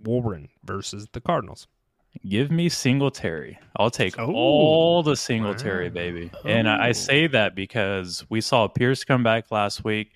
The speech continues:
Speaker 2: and he only had a few carries. Uh, this is clearly Singletary's backfield.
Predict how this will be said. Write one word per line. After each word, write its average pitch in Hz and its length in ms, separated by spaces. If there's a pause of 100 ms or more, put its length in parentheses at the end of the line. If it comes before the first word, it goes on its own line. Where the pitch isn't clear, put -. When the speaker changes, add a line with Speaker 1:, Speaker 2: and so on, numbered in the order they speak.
(380)
Speaker 2:
and 98 120
he 98 440
only 101 320
had 95 200
a 87 60
few 92 280
carries. 80 680 (320)
Uh, 85 300
this 113 260
is 98 140
clearly 123 840
Singletary's 107 720
backfield. 113 680